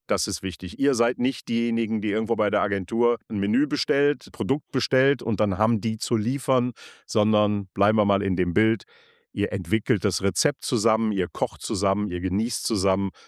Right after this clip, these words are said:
und freut euch am Ende. Ne? So, und Patrick, gleich wird es nicht das normale Ende geben, wie ihr es von uns gewohnt seid. Ja?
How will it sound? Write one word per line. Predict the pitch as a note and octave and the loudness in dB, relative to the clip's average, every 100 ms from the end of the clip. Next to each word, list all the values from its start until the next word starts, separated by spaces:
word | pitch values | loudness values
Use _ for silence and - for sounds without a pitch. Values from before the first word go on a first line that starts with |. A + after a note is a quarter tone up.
| _ | _
und | - F2+ | -8 -8
freut | - F2+ F2 | -4 -2 -2
euch | - | -8
am | E2+ E2+ | -8 -8
Ende. | E2+ E2 D#2+ _ _ - | -8 -8 -10 _ _ -4
Ne? | A#2+ C3+ | -4 -4
So, | - B2 | 0 0
und | F#2+ C3 - | 0 -4 -2
Patrick, | F3+ - A2+ - A2 | -4 0 -4 -4 -4
gleich | B2 E3 G#3+ C3+ | -2 -2 -4 -2
wird | F#3+ D#3+ | -2 -2
es | D3 | -6
nicht | D3+ G#3+ - - - | -2 -4 -6 -8 -4
das | D#3+ - | -4 -2
normale | C3+ B2+ C#3+ F#3+ F3 | -2 0 0 0 0
Ende | F3 G3 C#3 | -2 -2 -2
geben, | A2 G2+ F2+ | 0 -2 -2
wie | G2+ | -4
ihr | C#3+ F3 | 0 0
es | D#3+ | 0
von | E3 D3+ | -4 -2
uns | D#3 - | -6 -6
gewohnt | B2+ C3 D#3+ | -4 -2 -2
seid. | B2+ E2+ E2 - _ _ _ - | -2 -4 -4 -14 _ _ _ -4
Ja? | G#2+ C3+ | -4 -4